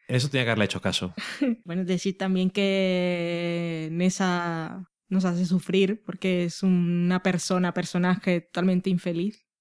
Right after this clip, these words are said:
Speaker 1: Pero es que este se, o sea, si no fuera por el resto de personajes y por lo que dices tú, entre comillas, alivio cómico, o digamos,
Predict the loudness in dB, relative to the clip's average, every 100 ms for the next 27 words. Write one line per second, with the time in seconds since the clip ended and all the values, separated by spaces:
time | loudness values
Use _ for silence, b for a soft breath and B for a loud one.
0 | _ 0 2 4 4 2 0 -2 0 0
1 | 0 -6 -6 -6 -2 0 2 4 4 2
2 | 0 -6 _ -2 0 0 0 2 2 2
3 | 2 2 2 2 0 0 0 0 0 0
4 | 2 4 4 2 -4 -10 _ _ -4 -2
5 | 0 0 0 0 2 2 2 0 0 0
6 | 0 0 2 0 0 -2 0 0 2 2
7 | 2 0 -4 -8